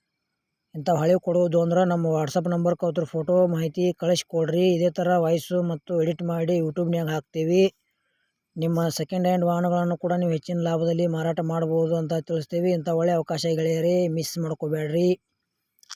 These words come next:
ಯಾಕಪ್ಪ ಅಂದ್ರೆ ಈಗ ಟ್ರ್ಯಾಕ್ಟರ್ ಇತ್ತಂದ್ರೆ ಎಡಗಲ್ ಟೇಲರ್ ಬೇಕೇ ಬೇಕು. ಈ ಟೇಲರ್ ಸ್ವಸ್ಥದಾಗ ಮಸ್ತ್ ಐತಿ. ಯಾಕಪ್ಪ ಅಂದ್ರೆ ಪೇಪರ್ಸ್ ಇಲ್ಲ ಅಂತ ಹೇಳ್ಯಾರ. final to final ಪ್ರೈಸ್ ಏನ್ ಹೇಳ್ಯಾರಪ್ಪ ಅಂದ್ರೆ ಗೆಳೆಯರೇ,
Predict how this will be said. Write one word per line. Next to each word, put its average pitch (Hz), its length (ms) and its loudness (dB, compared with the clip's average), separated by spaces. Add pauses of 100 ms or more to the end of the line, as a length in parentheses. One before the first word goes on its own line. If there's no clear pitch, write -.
(460)
ಯಾಕಪ್ಪ 160 320 -4
ಅಂದ್ರೆ 165 240 2
ಈಗ 170 180 0
ಟ್ರ್ಯಾಕ್ಟರ್ 156 420 -2
ಇತ್ತಂದ್ರೆ 170 480 2
ಎಡಗಲ್ 165 440 2
ಟೇಲರ್ 165 220 2
ಬೇಕೇ 151 300 0
ಬೇಕು. 185 560 0
ಈ 170 80 -8
ಟೇಲರ್ 175 360 0 (760)
ಸ್ವಸ್ಥದಾಗ 180 460 0
ಮಸ್ತ್ 170 300 -2
ಐತಿ. 185 340 2
ಯಾಕಪ್ಪ 170 300 -4
ಅಂದ್ರೆ 170 220 0
ಪೇಪರ್ಸ್ 160 460 -4
ಇಲ್ಲ 170 240 2
ಅಂತ 165 160 -4
ಹೇಳ್ಯಾರ. 160 260 2 (920)
final 175 280 0
to 175 140 -2
final 180 340 0
ಪ್ರೈಸ್ 175 300 2
ಏನ್ 180 80 4
ಹೇಳ್ಯಾರಪ್ಪ 175 300 0
ಅಂದ್ರೆ 175 160 0
ಗೆಳೆಯರೇ, 175 420 4